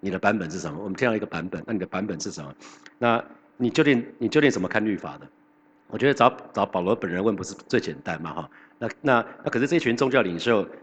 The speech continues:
他们的压力很大。真正的原因在接下来这一节，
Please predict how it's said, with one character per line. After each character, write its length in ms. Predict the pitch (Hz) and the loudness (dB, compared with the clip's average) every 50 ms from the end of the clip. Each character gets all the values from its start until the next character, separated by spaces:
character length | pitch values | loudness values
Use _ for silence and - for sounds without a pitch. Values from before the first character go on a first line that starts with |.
| - - | -2 2
他 100 | 131 123 | 2 2
们 80 | 120 | 4
的 100 | 110 117 | 2 4
压 120 | 117 117 117 | 4 6 6
力 100 | 117 101 | 4 2
很 140 | 87 76 78 | 0 -4 0
大。 200 | - 107 92 82 82 - | 2 2 2 2 2 -2
真 100 | - 135 | -2 0
正 80 | 143 | 2
的 80 | 127 117 | 4 4
原 220 | 107 101 95 101 | 4 4 4 4
因 140 | 107 107 110 - _ _ _ _ _ | 2 0 0 -4 _ _ _ _ _
在 140 | - 123 110 - - - | 0 0 0 -2 -6 -2
接 140 | - 135 123 | 0 0 2
下 100 | - 110 | 4 2
来 60 | 98 | 4
这 140 | - 123 113 | 4 4 4
一 80 | 113 110 | 2 2
节， 260 | - 85 80 80 | 0 -4 -6 -6